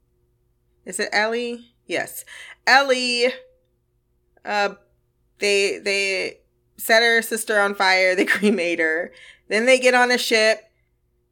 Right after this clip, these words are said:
to warn their clans, but it has already happened.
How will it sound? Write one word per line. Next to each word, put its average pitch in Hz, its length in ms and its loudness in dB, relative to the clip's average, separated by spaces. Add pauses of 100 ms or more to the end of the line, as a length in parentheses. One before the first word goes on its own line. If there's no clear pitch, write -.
(560)
to 226 280 -2
warn 311 380 4
their 277 160 6
clans, 233 960 2 (460)
but 226 140 4
it 220 120 4
has 208 200 4
already 202 320 4
happened. 185 840 0